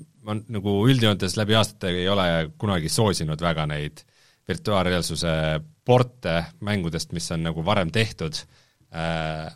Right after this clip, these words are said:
aga, aga noh, jah,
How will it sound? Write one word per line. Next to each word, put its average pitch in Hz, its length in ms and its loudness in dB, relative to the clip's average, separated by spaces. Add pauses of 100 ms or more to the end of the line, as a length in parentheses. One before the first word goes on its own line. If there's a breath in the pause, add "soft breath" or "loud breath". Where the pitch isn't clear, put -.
aga, 87 420 -4 (880)
aga 82 200 -6
noh, 82 140 -2 (880)
jah, 85 180 -4